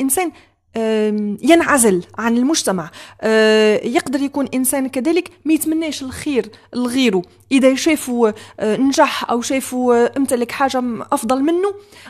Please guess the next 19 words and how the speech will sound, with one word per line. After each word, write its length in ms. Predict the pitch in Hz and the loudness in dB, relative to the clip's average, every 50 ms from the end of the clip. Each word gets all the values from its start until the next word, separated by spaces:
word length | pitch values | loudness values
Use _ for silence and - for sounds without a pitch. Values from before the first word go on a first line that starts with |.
| - | -2
رايح 320 | - 277 311 320 302 - 285 | 2 2 2 2 2 0 -2
يحب 300 | 254 - - 262 202 214 | -4 -6 -4 -4 -2 -4
يحطمه 580 | 226 - - - - - - 202 196 180 175 - - - - - - | -4 -2 -2 -2 -4 -2 -2 0 0 0 -2 -4 -8 -20 -10 0 4
أو 100 | 311 330 | 6 6
رايح 240 | 359 359 370 - - | 8 6 6 4 2
يقلل 400 | 349 339 - 339 311 330 311 302 | 0 0 4 4 4 6 4 4
من 120 | 302 311 302 | 2 -2 -2
شأنه، 440 | - 320 - 240 262 311 359 349 | -2 -2 0 0 0 0 0 0
من 120 | 277 247 254 | 0 -2 -2
شأن 280 | - - - - 247 | -2 -2 -2 -2 -2
الشيء 340 | 247 240 - - 311 - - | -4 -2 -4 -4 -4 -4 -2
اللي 180 | 262 269 262 285 | -4 -4 -2 -2
يمتلكه. 500 | 302 302 - - 349 311 - - - 175 - - - - _ _ _ _ _ _ _ _ _ - - - | -4 -4 -2 0 -2 -2 0 -2 -4 -6 -6 -10 -20 -20 _ _ _ _ _ _ _ _ _ -12 -6 0
ل-، 80 | 226 233 - - - | 0 0 0 2 0
علاش؟ 320 | 190 190 226 302 370 - - - - - - | 2 4 4 4 4 2 0 -10 -16 -8 -8
لأنه 240 | 403 - 415 381 381 | -4 -2 0 0 0
يحس 280 | 359 - - 311 - 254 | 0 0 0 -2 -2 -2
بنفسه 420 | 262 262 302 - - - - - - - - - _ - | 0 -2 -2 -2 -2 -2 -2 -2 -4 -12 -20 -20 _ 2
قليل 420 | - 208 202 214 240 311 320 233 | 4 6 6 6 6 6 6 4